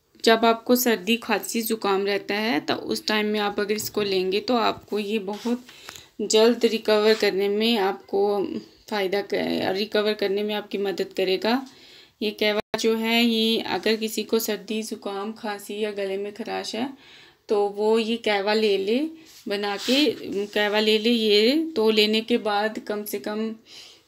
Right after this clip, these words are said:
तीन, कहवा लेने के बाद कम से कम थोड़ी देर, वो एक घंटा, आधा घंटा अपने आप को कवर करके क्विल्ट में या फिर ब्लैंकेट में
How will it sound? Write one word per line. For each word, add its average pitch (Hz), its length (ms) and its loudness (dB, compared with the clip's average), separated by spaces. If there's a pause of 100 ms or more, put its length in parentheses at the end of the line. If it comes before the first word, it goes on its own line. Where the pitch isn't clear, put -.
(760)
तीन, 226 1000 2
कहवा 226 320 4
लेने 220 260 4
के 226 100 0
बाद 220 200 0
कम 214 160 -2
से 214 100 -6
कम 226 180 -2
थोड़ी 202 340 0
देर, 208 260 2
वो 208 220 -4
एक 208 200 -2
घंटा, 214 280 2
आधा 208 200 0
घंटा 208 320 -2
अपने 214 200 -2
आप 202 160 -8
को - 140 -6
कवर 190 300 -4
करके 196 460 -2 (100)
क्विल्ट 208 560 -4
में 214 140 0
या 233 240 4 (140)
फिर 208 180 -2
ब्लैंकेट 196 440 -4
में 285 300 4